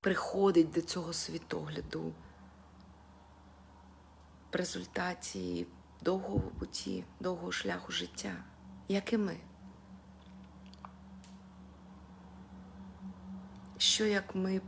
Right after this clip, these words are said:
побачимо, що в самому, самої незгоді від цієї людини нема нічого особистого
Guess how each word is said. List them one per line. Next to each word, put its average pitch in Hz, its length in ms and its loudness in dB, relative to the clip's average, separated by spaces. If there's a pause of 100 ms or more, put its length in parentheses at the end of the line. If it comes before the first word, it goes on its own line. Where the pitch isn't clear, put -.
(100)
побачимо, 175 1000 2
що 180 320 2
в 190 160 -4
самому, 185 1000 2
самої 196 420 6
незгоді 175 800 4 (500)
від 170 160 2
цієї 180 280 4
людини 190 340 6
нема 190 340 4
нічого 214 400 2
особистого 190 760 0